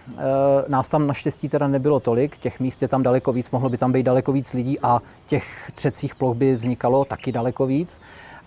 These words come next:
Ale už to bylo tak, jako že já jsem tam měl tu, to svoje sedadlo, teď jsem si tam dal zápisník, měl jsem tam telefon,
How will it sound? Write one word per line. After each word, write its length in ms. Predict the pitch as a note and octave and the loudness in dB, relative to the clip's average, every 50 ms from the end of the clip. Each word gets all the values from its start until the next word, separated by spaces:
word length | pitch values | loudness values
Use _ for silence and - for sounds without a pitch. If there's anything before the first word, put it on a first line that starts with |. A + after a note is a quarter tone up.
| - - | -2 2
Ale 260 | C3 C3+ D3 D#3 D#3 | 4 4 4 4 2
už 180 | - D#3+ - | 0 -2 -2
to 100 | - F3 | 0 2
bylo 220 | F3+ G3+ G3 F#3 E3 | 4 4 4 4 4
tak, 160 | A#3 A3+ - | 2 0 0
jako 200 | F#3 - - F3 | 0 2 2 2
že 80 | D#3+ F3+ | 4 4
já 100 | F3 E3 | 2 2
jsem 180 | - F#3+ F3+ | 0 -2 0
tam 120 | E3+ F#3+ F#3 | 0 0 2
měl 160 | F#3+ F#3+ F3 | 2 2 2
tu, 120 | - G3 - - F3 - | 2 0 -4 -4 -4 -2
to 100 | F#3 E3 | -2 0
svoje 220 | - - F3 A2+ | 2 2 2 2
sedadlo, 640 | - - D3+ D#3 F3+ G3 F#3+ G3+ G#3 G#3+ G#3+ A3 A3 | 2 2 2 2 2 2 4 4 4 4 4 4 2
teď 160 | - F3+ D3 - | -2 -4 -4 -2
jsem 160 | - F3+ E3+ | -2 -4 -2
si 140 | - E3+ D#3+ | -2 -2 0
tam 240 | - F3+ F3 E3 | 0 2 2 2
dal 240 | C#3 A#2+ G2+ F#2+ G2 - - - - - - | 2 2 2 0 -2 -6 -12 -20 -18 -10 -4
zápisník, 720 | A2 B2 C3+ D#3 - - F#3+ F3 - - - F#3+ F3 - | 0 2 2 2 2 2 2 0 0 -2 -4 -4 -2 -2
měl 180 | E3+ E3 D3+ | 0 0 0
jsem 220 | - - E3+ D#3 C3+ | 0 0 0 0 0
tam 180 | B2+ A2 G#2+ | 0 -2 0
telefon, 640 | G2+ C#3+ D#3 F3+ F3+ F3+ - F#3+ F#3+ F#3+ G3 G3 G3 | 2 2 4 4 2 2 2 2 2 2 2 0 -2